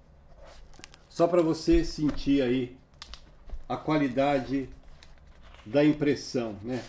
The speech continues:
Olha, essa foto, eu amo essa foto aqui. É tipo, dá, até faz barulhinho quando, quando, quando abre.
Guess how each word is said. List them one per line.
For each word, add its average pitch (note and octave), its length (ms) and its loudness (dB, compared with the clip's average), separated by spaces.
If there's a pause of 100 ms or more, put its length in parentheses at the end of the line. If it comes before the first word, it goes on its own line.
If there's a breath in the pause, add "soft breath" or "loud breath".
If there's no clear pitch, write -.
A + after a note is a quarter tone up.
Olha, A2 240 -4 (160)
essa C3+ 320 -4
foto, C3+ 480 -2 (180)
eu A#2+ 240 0
amo G#2+ 500 4
essa F#2+ 200 -14
foto G#2 340 -12
aqui. - 220 -18 (1300)
É G2 80 -10
tipo, A2 380 -10
dá, B2+ 140 -2
até C#3+ 560 -2
faz C3+ 240 -4
barulhinho C3+ 680 2
quando, B2 480 0
quando, A#2+ 340 -2 (140)
quando B2 340 0
abre. A2 320 -10